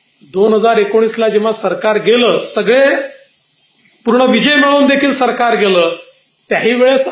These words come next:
अनेक नेत्यांची, कार्यकर्त्यांची पारख झाली. आताही देशात तर आपण सरकार बनवलं, अनेक राज्यांमध्ये बनवलं,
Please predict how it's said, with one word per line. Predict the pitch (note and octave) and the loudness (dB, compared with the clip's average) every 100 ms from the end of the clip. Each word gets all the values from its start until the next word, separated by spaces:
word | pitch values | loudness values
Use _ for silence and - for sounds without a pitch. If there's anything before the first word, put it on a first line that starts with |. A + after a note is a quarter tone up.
| - | -6
अनेक | E3 G3 A#3 | -4 -2 -2
नेत्यांची, | A#3 A#3 A#3 A#3 B3 | -2 -2 -2 -2 -2
कार्यकर्त्यांची | A#3 A#3 A3+ G#3+ A#3 G#3+ A#3 | -2 -2 -2 -4 -4 -4 -4
पारख | A3+ G#3 A3 | -2 -2 -2
झाली. | F#3 A3 A#3 A3+ _ _ _ _ _ _ _ - | -2 -4 -4 -10 _ _ _ _ _ _ _ -8
आताही | F3 F3+ A3 A3+ C4 C4 C4 - - _ _ _ _ _ _ _ _ | -4 -2 0 0 2 0 -2 -6 -14 _ _ _ _ _ _ _ _
देशात | - D#3 G#3+ A3 | -12 -8 -4 -2
तर | A#3 | 0
आपण | A3 A#3+ | 0 0
सरकार | A3 G#3+ G#3 A#3 | -2 -2 0 0
बनवलं, | G3+ G#3 A3+ A#3+ | 0 2 2 2
अनेक | A3 F#3+ A#3+ A#3 | 2 2 0 0
राज्यांमध्ये | A3 A3+ A#3 A3+ A#3 | -2 0 0 0 0
बनवलं, | A3 A3 A3+ | 0 2 0